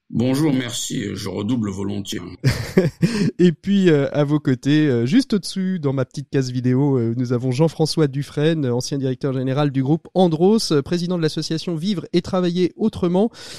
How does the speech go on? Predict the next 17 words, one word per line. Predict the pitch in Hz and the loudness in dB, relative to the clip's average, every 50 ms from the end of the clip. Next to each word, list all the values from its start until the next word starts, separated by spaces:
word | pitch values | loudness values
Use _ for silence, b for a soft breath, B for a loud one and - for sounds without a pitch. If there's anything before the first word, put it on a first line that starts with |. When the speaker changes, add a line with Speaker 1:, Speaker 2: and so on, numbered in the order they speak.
| B B B B | B B B B
Speaker 2:
qui | B - 214 | B -4 -4
consacre | - 196 190 - 202 190 180 - 175 | 0 0 -2 0 0 -2 -2 0 -2
une | 160 160 | 0 2
réflexion | 143 131 147 180 170 - 160 156 - - 196 180 | 2 2 2 0 0 0 -4 -4 -4 -4 -2 0
à | 147 | 0
l'emploi | 135 139 139 - - 160 143 | 0 0 -2 -2 -4 -4 -4
des | 127 | -4
personnes, | - - 143 - - - - 170 175 170 151 131 | -2 -4 -4 -4 -4 -4 -2 0 0 2 2 2
euh, | 123 117 117 - | 0 0 0 0
en | - 135 | -2 -4
situation | - - 156 143 - - 139 135 - - - 143 139 | -4 -4 -8 -8 -4 0 0 0 0 -2 -4 -4 -4
d'autisme. | 127 120 135 190 202 _ _ - - 220 226 226 - - - 185 156 | -2 2 2 2 2 _ _ -6 -2 0 0 0 0 -2 -2 0 0
Avec | 143 143 151 165 165 | 0 0 0 -2 -2
vous, | 165 196 214 | -2 -2 -2
Jean-François, | 196 175 151 - 165 165 - - 214 | -2 -2 -4 -2 -4 -6 -4 -4 -4
on | 202 180 | -4 -2
verra | 151 151 165 165 185 208 | -2 -2 -2 -2 -2 -2